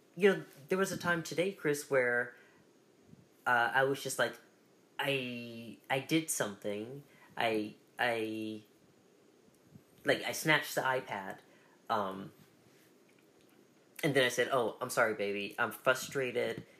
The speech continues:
just because, you know, I'm trying to get all this stuff done, and I didn't mean to do it. I'm sorry."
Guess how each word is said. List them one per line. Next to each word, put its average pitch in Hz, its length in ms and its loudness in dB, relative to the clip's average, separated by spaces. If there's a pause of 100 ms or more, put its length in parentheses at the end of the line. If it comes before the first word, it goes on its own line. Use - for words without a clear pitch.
(340)
just - 180 -4
because, 113 500 2
you 117 80 -8
know, 110 60 -2
I'm 104 80 -2
trying 123 280 0
to 107 60 -10
get 117 240 -2 (120)
all 113 140 0
this 107 120 -4
stuff - 160 -6 (100)
done, 117 460 4
and 101 200 -6
I 107 80 2
didn't 110 120 -4
mean 107 100 -2
to 104 80 -4
do 107 140 -2
it. 104 40 2
I'm 101 100 -4
sorry." 104 560 0